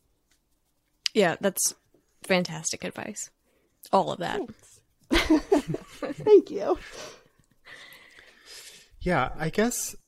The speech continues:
Speaker 3: something that I think about a lot for write-, like, especially when they're in the writing process, is that a lot of times the writing advice writers get from other writers is,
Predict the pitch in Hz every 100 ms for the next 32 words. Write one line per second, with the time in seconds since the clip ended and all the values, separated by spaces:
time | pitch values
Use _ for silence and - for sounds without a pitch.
0 | _ _ _ _ _ _ _ _ _ _
1 | _ - - 170 175 156 131 - 120 117
2 | 120 113 107 107 120 127 - - - 123
3 | 127 131 123 - - - - - - _
4 | _ - 143 143 151 135 - 147 151 135
5 | 139 123 120 117 113 107 107 104 - 104
6 | - - 160 156 - - 117 - 113 110
7 | - - 127 127 131 123 123 120 117 113
8 | 113 - - - - - - - _ _
9 | - - - - - - _ 139 127 123
10 | 123 123 117 117 117 - - - _ -
11 | 123 123 123 131 117 120 139 135 120 117
12 | 113 117 107 113 110 113 -